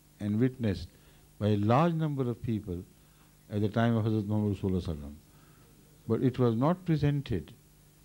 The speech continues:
to the non-believers, not even quoted to them.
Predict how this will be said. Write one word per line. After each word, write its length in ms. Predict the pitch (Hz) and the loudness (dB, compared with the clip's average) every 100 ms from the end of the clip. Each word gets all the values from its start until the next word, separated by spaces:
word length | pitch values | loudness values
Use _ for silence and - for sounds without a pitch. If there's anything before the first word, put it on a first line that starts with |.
| - - - | -20 -12 0
to 200 | 127 123 | 2 4
the 120 | 113 | 4
non-believers, 960 | 110 123 120 110 98 82 78 - - - - _ - _ - _ _ - - | 4 4 2 -2 -4 -6 -12 -16 -18 -20 -20 _ -20 _ -20 _ _ -20 -2
not 220 | 123 123 | 2 2
even 220 | 135 135 | 4 2
quoted 420 | 123 170 180 - - | 2 0 0 -2 -6
to 80 | |
them. 200 | 110 82 | -8 -8